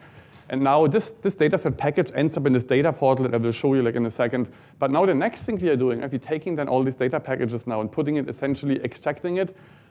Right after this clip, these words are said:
mapping it back to the, to all the metadata and putting it all, like, in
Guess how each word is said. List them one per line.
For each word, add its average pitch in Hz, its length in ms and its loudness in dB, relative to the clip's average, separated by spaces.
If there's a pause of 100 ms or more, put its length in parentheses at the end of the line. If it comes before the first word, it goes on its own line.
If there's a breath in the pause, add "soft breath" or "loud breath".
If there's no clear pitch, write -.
mapping 131 320 2
it 135 160 0
back 127 260 0
to 143 140 0
the, 123 320 4
to 139 140 -6
all 131 120 4
the 131 80 2
metadata 131 540 0
and 127 120 -6
putting 156 260 0
it 139 100 -2
all, 135 120 4
like, 139 200 0
in 127 260 -2